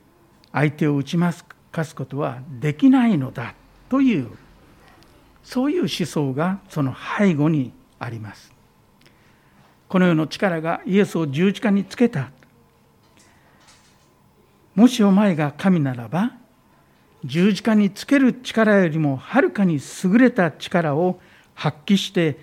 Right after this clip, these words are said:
十字架から降りてみろ。そうしたら信じてやる」というのです。この世が認め評価する力は、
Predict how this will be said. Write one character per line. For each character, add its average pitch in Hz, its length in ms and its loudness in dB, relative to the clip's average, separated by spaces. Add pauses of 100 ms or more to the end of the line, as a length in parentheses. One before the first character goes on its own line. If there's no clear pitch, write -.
(280)
十 165 320 2
字 147 80 -8
架 190 140 0
か 151 140 -6
ら 139 220 -4 (240)
降 277 120 2
り 330 100 0
て - 340 -6 (420)
み 139 160 0
ろ。 139 160 -2 (640)
そ 170 260 -2
う 165 60 0
し - 60 -8
た 147 120 -4
ら 147 240 -4 (380)
信 190 440 4
じ 165 160 -4
て 147 120 -4
や 139 140 -2
る」 151 160 -2 (340)
と 202 280 -4 (320)
い 127 100 -8
う 117 60 -8
の 98 120 -12
で - 140 -20
す。 - 180 -20 (1900)
こ 170 40 2
の 160 80 4
世 151 100 2
が 143 120 -2
認 139 280 -2
め 175 260 -2 (180)
評 170 180 0
価 143 120 -6
す 131 160 -10
る 120 120 -10
力 127 380 -10
は、 147 280 -6